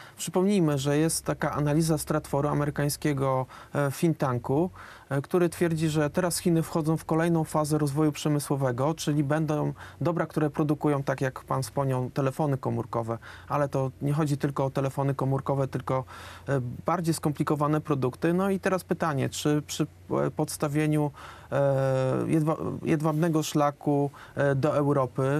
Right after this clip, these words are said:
czy to drogą kolejową, morską, czy lotniczą,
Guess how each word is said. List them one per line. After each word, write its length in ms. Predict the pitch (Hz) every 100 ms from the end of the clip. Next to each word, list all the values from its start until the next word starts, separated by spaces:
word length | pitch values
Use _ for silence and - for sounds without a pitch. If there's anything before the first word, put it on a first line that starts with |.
| 143 - - - -
czy 220 | - - 147
to 400 | 139 131 127 127
drogą 300 | 143 151 139
kolejową, 540 | 139 139 139 143 135
morską, 520 | 135 139 143 - 135 131
czy 160 | -
lotniczą, 640 | 143 151 151 131 - 135